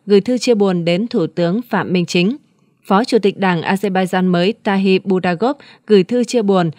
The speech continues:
đến Thường trực Ban Bí thư Lương Cường. Thủ tướng Armenia Nikol Pashinyan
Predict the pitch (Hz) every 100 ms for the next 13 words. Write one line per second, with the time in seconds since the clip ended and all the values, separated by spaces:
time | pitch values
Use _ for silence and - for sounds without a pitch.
0 | - - 190 220 262 208 208 - 202 196
1 | 185 190 220 196 180 190 165 147 _ _
2 | _ _ - 202 202 196 233 240 226 214
3 | 208 202 196 190 196 202 196 185 202 196
4 | - 185 180 180